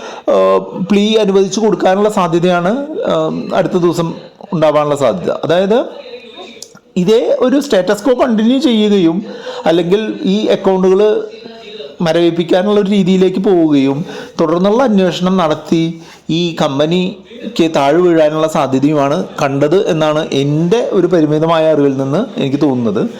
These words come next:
ഇത് നിങ്ങൾക്ക് ഒരു ഇൻഫർമേഷൻ ഷെയറിംഗ് എന്നുള്ള രീതിയിൽ മാത്രമാണ് തന്നിട്ടുള്ളത്. അപ്പോൾ എല്ലാവരും ഇത്തരം മണി ചെയിനുകളിൽ നിന്ന് ഒഴിഞ്ഞു നിൽക്കുക. പുതിയ ആളുകൾ പുതിയ തട്ടിപ്പുകളായിട്ട് വരും, ഒരു കാരണവശാലും അതിൽ പെടാതിരിക്കുക എന്നുള്ളതാണ് നിങ്ങളെല്ലാവരും ചെയ്യേണ്ടത്.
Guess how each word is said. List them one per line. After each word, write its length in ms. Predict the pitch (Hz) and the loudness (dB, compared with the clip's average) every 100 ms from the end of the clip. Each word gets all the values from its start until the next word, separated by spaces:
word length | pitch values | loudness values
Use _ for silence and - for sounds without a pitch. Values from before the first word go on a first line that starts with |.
| - - - | -14 -10 -4
ഇത് 160 | 208 240 | 0 0
നിങ്ങൾക്ക് 260 | 220 220 | 0 2
ഒരു 100 | 254 | 2
ഇൻഫർമേഷൻ 580 | 240 202 214 214 214 247 | 2 2 2 2 0 0
ഷെയറിംഗ് 400 | 240 214 220 226 | 2 2 2 0
എന്നുള്ള 220 | 208 202 | 2 2
രീതിയിൽ 280 | 202 190 185 | 2 2 2
മാത്രമാണ് 640 | 202 147 151 196 202 202 | 2 0 0 0 2 0
തന്നിട്ടുള്ളത്. 720 | 185 170 165 - 160 135 233 - - - - - 165 | 0 0 -2 0 0 2 0 -4 -12 -16 -16 -6 -4
അപ്പോൾ 380 | 151 170 170 - | 2 2 2 2
എല്ലാവരും 600 | 151 170 214 220 226 - | 2 2 2 0 -2 -2
ഇത്തരം 300 | 190 196 208 | 0 2 2
മണി 180 | 220 202 | 2 2
ചെയിനുകളിൽ 460 | 196 202 202 202 196 | 2 2 4 2 2
നിന്ന് 240 | 196 208 | 2 2
ഒഴിഞ്ഞു 300 | 208 165 170 | 4 2 2
നിൽക്കുക. 460 | 202 185 170 180 - | 2 2 2 2 2
പുതിയ 440 | 151 131 160 170 185 - | 0 4 4 2 0 0
ആളുകൾ 400 | 165 165 160 175 | 2 2 2 2
പുതിയ 260 | 170 160 | 2 2
തട്ടിപ്പുകളായിട്ട് 600 | 226 240 208 190 185 175 170 | 2 2 2 2 2 2 2
വരും, 380 | 143 156 - | 2 0 0
ഒരു 80 | 139 | 0
കാരണവശാലും 640 | 190 185 175 156 165 156 | 2 2 0 0 0 0
അതിൽ 120 | 156 147 | 0 0
പെടാതിരിക്കുക 680 | 151 123 131 143 139 151 | 2 2 2 0 2 2
എന്നുള്ളതാണ് 600 | 147 143 139 135 127 165 208 - - 143 | 2 0 0 0 0 -2 -6 -14 -8 -2
നിങ്ങളെല്ലാവരും 540 | 143 143 135 135 151 | 0 2 2 2 2
ചെയ്യേണ്ടത്. 420 | 165 139 120 113 | 2 2 2 0